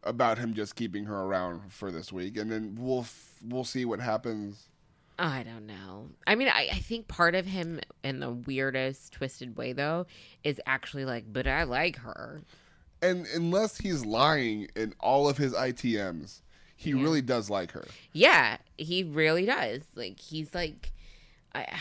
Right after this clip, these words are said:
Speaker 2: I don't know. Like, and I love
Speaker 1: And she di-, she did w-, she did the ultimate thing this week in saying, "I love you."
Speaker 2: Mm-hmm.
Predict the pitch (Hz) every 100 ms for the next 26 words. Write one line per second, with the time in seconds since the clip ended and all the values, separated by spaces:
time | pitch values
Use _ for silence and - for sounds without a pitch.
0 | - - - 156 196 220 156 160 - 185
1 | - 190 175 170 185 208 196 156 - 180
2 | 185 170 156 143 - - 175 156 165 135
3 | - 135 139 151 135 147 135 120 113 117
4 | 107 107 104 - 110 107 101 98 _ -
5 | - - _ - 117 123 120 98 80 78
6 | 104 _ _ - 151 147 131 135